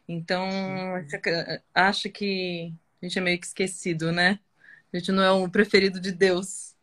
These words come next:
Speaker 1: vamos dizer
Speaker 2: Não
Speaker 1: assim.
Speaker 2: é. Mas eu
Speaker 1: Mas,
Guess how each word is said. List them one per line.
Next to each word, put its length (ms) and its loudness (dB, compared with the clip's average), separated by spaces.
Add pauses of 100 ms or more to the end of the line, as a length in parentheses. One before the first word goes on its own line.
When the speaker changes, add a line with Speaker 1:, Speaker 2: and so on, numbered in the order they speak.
(360)
Speaker 1:
vamos 220 -4
dizer 200 2
Speaker 2:
Não 60 4
Speaker 1:
assim. 400 -2
Speaker 2:
é. 120 -16 (1700)
Mas 220 2
eu 260 6
Speaker 1:
Mas, 720 -2